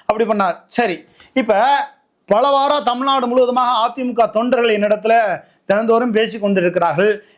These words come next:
எடப்பாடி பழனிசாமி தலைமையில இந்த அனைத்து இந்திய அண்ணா திராவிட முன்னேற்ற கழகம் தேர்தலை சந்திக்கிற பொழுது நிச்சயமாக தோல்விதான் அடையும். ஏனென்று சொன்னால்,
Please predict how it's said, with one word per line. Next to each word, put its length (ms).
எடப்பாடி 440
பழனிசாமி 640
தலைமையில 520
இந்த 160
அனைத்து 280
இந்திய 200
அண்ணா 240
திராவிட 320
முன்னேற்ற 380
கழகம் 300
தேர்தலை 460
சந்திக்கிற 500
பொழுது 380
நிச்சயமாக 640
தோல்விதான் 540
அடையும். 500
ஏனென்று 360
சொன்னால், 500